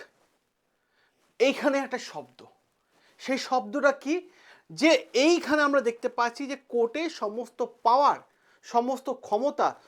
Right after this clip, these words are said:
সমস্ত অর্ডার দেওয়ার ক্ষমতা, এটা কোর্টের কাছ থেকে কেড়ে নিয়ে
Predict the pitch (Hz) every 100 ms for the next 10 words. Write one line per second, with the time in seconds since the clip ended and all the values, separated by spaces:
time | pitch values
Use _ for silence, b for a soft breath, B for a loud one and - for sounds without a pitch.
0 | b - 233 254 254 - 170 190 254 285
1 | 277 285 277 254 254 247 135 - b b
2 | - 208 277 - 208 254 262 240 220 254
3 | 254 _ 277 269 262 269 202 175 269